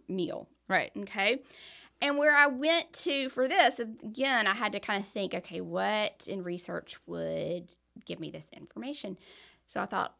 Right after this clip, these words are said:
Speaker 1: "Ah, all the research we have on breakfast."
Speaker 2: We have so much research on breakfast.
Speaker 1: Uh-huh.
Speaker 2: It's great.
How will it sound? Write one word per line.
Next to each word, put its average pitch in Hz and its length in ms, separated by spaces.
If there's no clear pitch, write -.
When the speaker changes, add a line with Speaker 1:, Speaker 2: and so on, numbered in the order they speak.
Speaker 1:
"Ah, 185 480
all 185 240
the 233 120
research 196 580
we 180 100
have 160 260
on 156 140
breakfast." - 640
Speaker 2:
We 247 140
have 311 140
so 254 200
much 285 200
research 170 360
on 139 120
breakfast. - 460
Speaker 1:
Uh-huh. 165 140
Speaker 2:
It's 208 120
great. 262 400